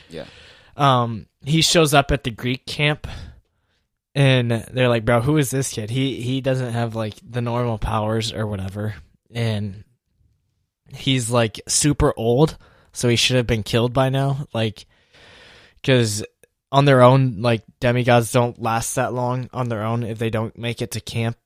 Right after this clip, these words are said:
Speaker 2: because the older
Speaker 1: Okay.
Speaker 2: they get, the stronger their scent is for the monsters or whatever.
Speaker 1: <laughs>
Speaker 2: <laughs> And so, like, there, there's no way this kid should be alive and whatever, and he has these, like, Roman tattoos on his arm, and this, like, the first book, it's like,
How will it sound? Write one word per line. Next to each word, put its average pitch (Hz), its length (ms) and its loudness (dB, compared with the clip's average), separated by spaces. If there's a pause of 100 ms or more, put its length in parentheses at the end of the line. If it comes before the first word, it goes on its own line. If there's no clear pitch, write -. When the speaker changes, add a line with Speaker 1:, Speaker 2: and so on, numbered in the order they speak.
Speaker 2:
because 104 720 -6
the 120 80 -4
older 117 200 -2
Speaker 1:
Okay. 110 80 -4
Speaker 2:
they 113 100 -2
get, 107 340 -8
the 101 280 -8
stronger 110 460 -2
their 104 200 -4
scent 110 380 -6
is 117 260 -2
for - 180 -6
the 113 100 -2
monsters 113 600 -4
or 131 60 2
whatever. 131 440 0
Speaker 1:
<laughs> - 60 -2 (560)
Speaker 2:
<laughs> - 720 4 (560)
And 175 160 6
so, 165 300 8 (360)
like, 151 280 2
there, 165 220 4
there's 165 260 2
no 160 180 6
way 151 180 6
this 143 200 0
kid 135 200 -2
should 139 160 -2
be 131 100 0
alive 110 440 0
and 113 120 -4
whatever, 113 400 -2
and 120 140 -4
he 120 100 -2
has 117 240 0
these, 120 200 -8
like, 120 180 -8
Roman 123 300 -8
tattoos 117 500 -10
on 113 120 -6
his 110 140 -8
arm, 113 240 -4
and 113 160 -6
this, 110 320 -8
like, 120 200 -4
the - 180 -6
first - 280 -2
book, 143 220 0
it's 135 180 -4
like, 123 260 -2